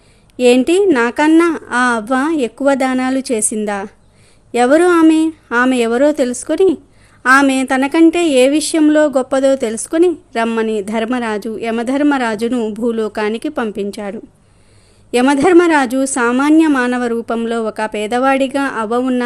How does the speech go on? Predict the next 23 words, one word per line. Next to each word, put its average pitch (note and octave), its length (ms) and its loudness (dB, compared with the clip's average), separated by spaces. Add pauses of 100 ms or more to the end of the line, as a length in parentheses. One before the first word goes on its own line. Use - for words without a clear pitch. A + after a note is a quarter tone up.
(140)
గ్రామంలో A3+ 560 -4
తిరగటం A#3 500 -4
ప్రారంభించాడు. G#3 840 -6 (840)
ప్రతి C#4+ 280 4
ఇంటి C#4+ 300 2
ముందుకు D#4+ 420 4
వెళ్ళి, D4 400 2
"తన A#3+ 240 -2
దగ్గర A3+ 420 -4
బట్టలు A#3+ 400 -4
లేవు, B3 360 -2
కొన్ని B3 300 -2
బట్టలు A#3+ 440 -4
దానం A3+ 360 -2
చేయండి" A3 640 -4
అని G#3+ 280 -4
అడిగాడు. G3+ 460 -6 (680)
కానీ D#4 300 6
ఎవ్వరూ D4 440 2
కూడా B3 360 -2
తనకు A3+ 480 -6
సహాయం A3+ 580 -2 (100)
చేయలేదు. G3+ 460 -6